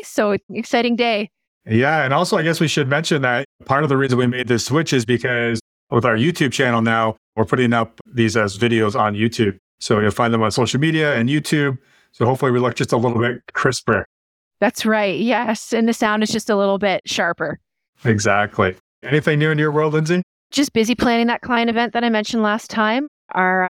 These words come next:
Speaker 1: e-cycling identity event. So excited about that coming up next month.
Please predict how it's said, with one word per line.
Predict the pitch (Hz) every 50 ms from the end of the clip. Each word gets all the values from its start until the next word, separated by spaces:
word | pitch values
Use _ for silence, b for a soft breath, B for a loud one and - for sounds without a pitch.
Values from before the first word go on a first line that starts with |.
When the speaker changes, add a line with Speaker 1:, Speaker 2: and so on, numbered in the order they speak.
| - -
Speaker 1:
e-cycling | 214 220 208 - 226 208 208 - 220 214 208 208 208 208 208 202 - _
identity | - 226 214 202 214 208 214 226 196 208 214 - -
event. | 214 208 208 202 208 208 233 370 - - - _ _ _ -
So | - - 202
excited | 196 - - 202 190 196 196
about | 190 196 190 180 -
that | 165 160 - - -
coming | - 190 185 175 165
up | 156 - 175
next | 156 156 - -
month. | 151 123 104 - -